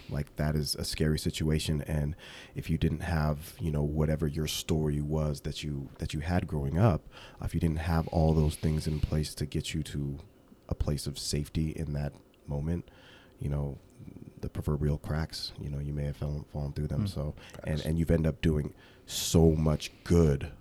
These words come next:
Speaker 1: across the country and internationally. Um, and so, uh, that's, that's just a, a,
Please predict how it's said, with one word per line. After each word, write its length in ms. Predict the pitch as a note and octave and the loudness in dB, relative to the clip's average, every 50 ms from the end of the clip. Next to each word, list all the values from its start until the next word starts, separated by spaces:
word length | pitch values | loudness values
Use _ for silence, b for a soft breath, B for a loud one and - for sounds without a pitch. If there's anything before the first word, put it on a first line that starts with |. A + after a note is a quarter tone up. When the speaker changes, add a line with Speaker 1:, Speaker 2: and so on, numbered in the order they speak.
| - - - - - - | -20 -20 -20 -18 -10 -10
Speaker 1:
across 360 | - - - - C#2 C#2+ - | -8 -6 -4 -6 -4 -6 -8
the 80 | - | -10
country 640 | - - - D2+ D2 - - - C#2+ C#2 C#2+ D#2+ E2 - | -10 -8 -6 -8 -6 -6 -6 -6 -4 -4 -4 -6 -6 -6
and 260 | C#2+ C#2 C#2 C#2 - | -6 -6 -6 -8 -8
internationally. 920 | - - D#2 D2+ D2 D2 C#2+ C#2+ - - - - C#2+ C#2+ C#2 C2+ C#2 D2+ - B B B B B B B | -8 -6 -6 -4 -2 -2 -2 -4 -4 -6 -6 -6 -4 -4 -4 -4 -6 -8 -10 B B B B B B B
Um, 320 | - D2 C#2 C2 - - - - | -4 -4 -4 -4 -6 -8 -8 -8
and 180 | - D2 C2+ C2+ | -8 -8 -6 -6
so, 460 | - - C#2+ C#2 C2+ - - - - - - - - - - - - | -4 -2 -2 -2 -2 -4 -6 -8 -10 -14 -18 -20 -20 -20 -20 -18 -14
uh, 60 | - C3+ - - - - - - - - - - - - - _ - - - | -14 -14 -14 -14 -18 -20 -20 -20 -20 -20 -20 -20 -20 -20 -20 _ -20 -20 -12
that's, 300 | - - - - D2 D2 | -10 -10 -8 -8 -10 -10
that's 200 | D2+ - - - | -10 -10 -8 -6
just 160 | - D#2+ - | -6 -4 -4
a, 220 | - - - D2+ - - - - | -4 -2 -2 -4 -4 -6 -6 -4
a, 100 | - | -4